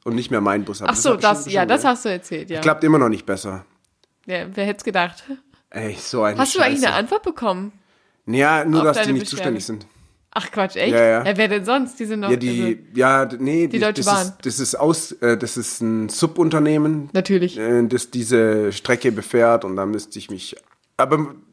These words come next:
Speaker 1: ich fand den Service trotzdem schlecht, stand einfach nur drin, „Ja, vielen Dank für, für Ihr Verständnis und für die Linie sind wir nicht zuständig.“
Speaker 2: <laughs> Für alle
Speaker 1: Wenden
Speaker 2: anderen,
Speaker 1: Sie sich
Speaker 2: außer,
Speaker 1: an den,
Speaker 2: außer für die.
Speaker 1: „Wenden Sie sich an den Zuständigen.“ Und ich so, „Ja gut, wer ist jetzt der Zuständige? Keine Ahnung.“ Jetzt, ich weiß es mittlerweile, werde ich jetzt auch, äh,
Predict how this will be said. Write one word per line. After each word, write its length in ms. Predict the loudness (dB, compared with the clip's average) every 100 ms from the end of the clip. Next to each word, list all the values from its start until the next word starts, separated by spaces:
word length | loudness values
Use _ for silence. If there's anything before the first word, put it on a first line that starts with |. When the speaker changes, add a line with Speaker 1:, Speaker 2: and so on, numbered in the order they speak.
| _ -20 -20 -20 -20 -14
Speaker 1:
ich 60 | -2
fand 140 | 0
den 80 | 2
Service 260 | 2 0 0
trotzdem 280 | -2 -2
schlecht, 180 | -2 -2
stand 180 | 0 2
einfach 140 | 2
nur 100 | 0
drin, 160 | -2 0
„Ja, 380 | 2 4 2 -2 _ -20 _ _ -8
vielen 140 | -2
Dank 120 | -2 -2
für, 120 | -2
für 80 | -2
Ihr 80 | -2
Verständnis 420 | -2 -2 0 -2
und 100 | -6
für 100 | -8
die 100 | -6
Linie 200 | 0 0
sind 120 | 0
wir 60 | -2
nicht 140 | -6
zuständig.“ 540 | -10 -10 -10 -10 -16 -10 -10 -10
Speaker 2:
<laughs> 200 | -16 0
Für 100 | 2
alle 200 | 4 4
Speaker 1:
Wenden 160 | 4
Speaker 2:
anderen, 40 | 2
Speaker 1:
Sie 40 | 4
sich 80 |
Speaker 2:
außer, 100 | 4 6
Speaker 1:
an 40 |
den, 60 | 4
Speaker 2:
außer 220 | 4 2
für 100 | -2
die. 280 | -2 -2 2
Speaker 1:
„Wenden 180 | 2 2
Sie 100 | 4
sich 120 | 4
an 80 | 4
den 100 | 0
Zuständigen.“ 480 | -2 0 0 0
Und 60 | -2
ich 140 | -2 0
so, 60 |
„Ja 140 | 2 2
gut, 280 | -2 -6 -4
wer 80 | -4
ist 120 | -6
jetzt 160 | -10
der 80 | -10
Zuständige? 580 | -8 -10 -8 -8 -4 -4
Keine 280 | -2 -4 -4
Ahnung.“ 240 | -4 -4
Jetzt, 240 | -4 -8 -12
ich 120 | 2
weiß 200 | 2 2
es 100 | 0
mittlerweile, 580 | -2 2 4 4 2 -2
werde 160 | -4
ich 80 | -4
jetzt 220 | -8 -10
auch, 240 | -8 -8 -8
äh, 400 | -6 -4 -4 -8